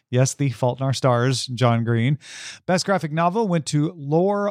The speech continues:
Olympus, Volume one by Rachel Smythe. And Best Young Adult Fantasy went to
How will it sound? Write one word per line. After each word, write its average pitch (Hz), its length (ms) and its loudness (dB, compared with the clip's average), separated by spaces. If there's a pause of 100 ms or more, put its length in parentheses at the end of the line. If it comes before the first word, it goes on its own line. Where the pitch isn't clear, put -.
Olympus, 180 560 0
Volume 131 320 0
one 165 200 0
by 151 100 2
Rachel 120 320 -4
Smythe. 175 560 -2 (460)
And 151 280 0
Best 160 240 0
Young 175 180 0
Adult 135 260 0
Fantasy 127 440 0
went 123 220 0
to 131 240 0